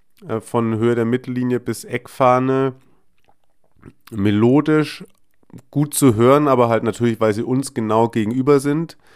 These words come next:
Die zwei Tribünen hinter den Toren sind ja wirklich nur so, ähm, Stahlrohrtribünen. Ich würd sagen, so jetzt mal ein bisschen so Mitwa-, Mitmachquote und durchgehend Empoli.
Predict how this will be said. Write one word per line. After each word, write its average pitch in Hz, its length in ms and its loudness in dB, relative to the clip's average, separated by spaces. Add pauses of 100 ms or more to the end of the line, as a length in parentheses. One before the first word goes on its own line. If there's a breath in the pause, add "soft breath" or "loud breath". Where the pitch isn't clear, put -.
(260 soft breath)
Die 107 100 -4
zwei 104 640 0 (840)
Tribünen 123 340 0
hinter 143 240 2
den 101 140 0
Toren 117 280 2
sind 107 140 -4
ja 98 120 -2
wirklich 110 300 -6
nur 101 160 0
so, 92 420 -2 (640 soft breath)
ähm, 85 420 -10
Stahlrohrtribünen. 104 1200 -2 (1700 soft breath)
Ich 113 180 -6
würd 117 160 0
sagen, 120 300 2
so 113 120 0
jetzt 107 160 0
mal 110 120 0
ein 101 40 -2
bisschen 110 240 -4
so 107 220 -2
Mitwa-, 131 440 -2
Mitmachquote 131 1400 0 (400)
und 110 260 -4
durchgehend 135 800 0
Empoli. 127 580 0